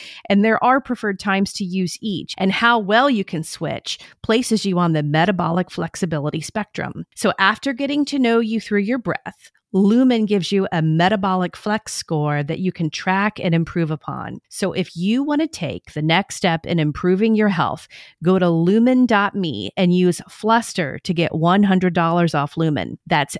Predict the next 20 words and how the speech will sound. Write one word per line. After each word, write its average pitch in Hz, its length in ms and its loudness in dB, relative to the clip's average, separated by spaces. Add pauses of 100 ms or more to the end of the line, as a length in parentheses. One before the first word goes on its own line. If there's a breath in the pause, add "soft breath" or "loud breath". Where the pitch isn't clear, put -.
L 202 320 4
U 202 540 2
M 180 240 2
E 208 260 -2
N 156 460 -2 (160)
D 220 320 -4
O 196 160 2
T 214 480 -4 (100)
M 190 380 2 (160)
E. - 360 -8 (180)
And 185 180 4
use 180 300 2
Fluster 202 720 -4
at - 180 -4
checkout 190 460 -4
for 151 160 -2
one 175 240 2
hundred 208 440 2
dollars 175 400 0
off. - 380 -8